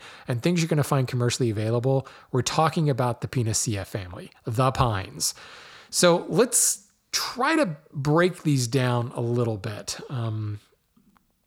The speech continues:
let's go back to the beginning. Let's look at those weirdos. Um, the, uh,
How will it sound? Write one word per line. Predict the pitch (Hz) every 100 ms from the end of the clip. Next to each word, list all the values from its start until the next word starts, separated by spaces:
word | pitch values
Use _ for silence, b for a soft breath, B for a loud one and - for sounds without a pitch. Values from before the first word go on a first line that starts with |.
| -
let's | -
go | -
back | 185 180
to | 135
the |
beginning. | 123 117 98
Let's | 131 139
look | 170
at | 165
those | 143
weirdos. | 120 127 107 95 - 392
Um, | 120 110 107 110
the, | 127 110 113 113
uh, | 123 123 113